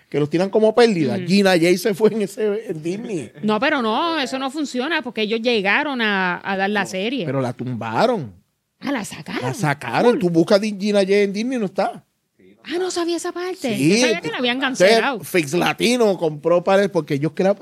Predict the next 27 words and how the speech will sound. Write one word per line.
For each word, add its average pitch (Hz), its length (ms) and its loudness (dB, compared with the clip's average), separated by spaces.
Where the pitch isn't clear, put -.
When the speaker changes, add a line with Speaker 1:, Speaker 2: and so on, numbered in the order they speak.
Speaker 1:
ellos 196 240 -4
están 220 240 -4
hablando 214 360 -2
como 143 220 -2
que, 92 220 -6
ellos, 127 400 -4
ellos 131 200 -6
grabaron 226 380 -2
las 226 140 -2
dos 208 140 -2
temporadas 208 440 -2
de 220 80 -2
cantazo. 214 640 -6
Lo 156 80 0
que 143 40 -6
pasa 156 100 -2
es 143 40 -16
que 175 100 -2
Disney 185 280 4
dijo, 165 160 2
"No, 151 120 -4
para 160 180 -4
acá 190 160 -2
no 220 140 0
viene". 220 420 -4
Y 120 140 -6
se, - 180 -14